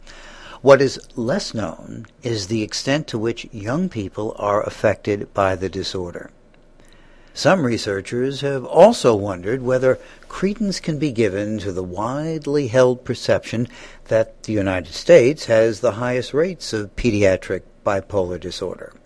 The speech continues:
The researchers for this study, which received funding from Fulbright, the National Institutes of Health,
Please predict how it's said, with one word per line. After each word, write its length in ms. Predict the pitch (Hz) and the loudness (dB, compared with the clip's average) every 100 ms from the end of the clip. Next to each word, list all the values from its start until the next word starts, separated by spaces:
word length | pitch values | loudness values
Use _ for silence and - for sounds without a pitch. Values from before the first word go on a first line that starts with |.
| _ - - - - - - - - - | _ -20 -20 -20 -20 -20 -20 -20 -6 2
The 100 | 147 | 4
researchers 640 | 233 - 170 - 131 117 | 4 4 2 4 2 2
for 240 | - 117 | 4 6
this 160 | 113 170 | 6 2
study, 440 | - 101 87 123 | 0 -2 -2 -2
which 380 | 143 123 135 - | 2 2 2 0
received 380 | 151 - 135 135 | -8 -2 -2 -2
funding 760 | - 120 117 117 117 120 117 | -2 -2 0 -2 -2 -4 -6
from 220 | 113 101 85 | -6 -8 -6
Fulbright, 580 | - 104 110 123 185 233 - - - - - | -4 0 2 2 0 -8 -18 -20 -20 -20 -8
the 120 | 110 | -2
National 480 | 117 120 117 - 110 | 2 4 4 0 0
Institutes 560 | 110 - 104 113 104 101 | -2 -4 -6 -6 -6 -8
of 100 | - | 0
Health, 320 | 139 139 | 6 6